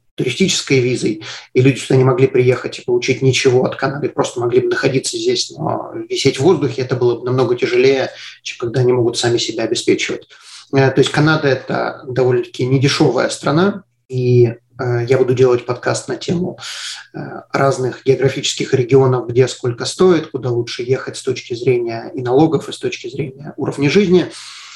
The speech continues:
Но, в принципе, если человек имеет право работать, то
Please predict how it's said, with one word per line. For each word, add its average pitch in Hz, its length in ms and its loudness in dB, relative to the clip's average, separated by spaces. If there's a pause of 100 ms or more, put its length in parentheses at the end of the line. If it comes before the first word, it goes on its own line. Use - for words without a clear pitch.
(220)
Но, 143 440 2
в - 200 -20
принципе, 170 720 0 (100)
если 127 340 -4
человек - 320 -8
имеет 156 240 -8
право 127 220 -4
работать, 143 500 0
то 120 360 -8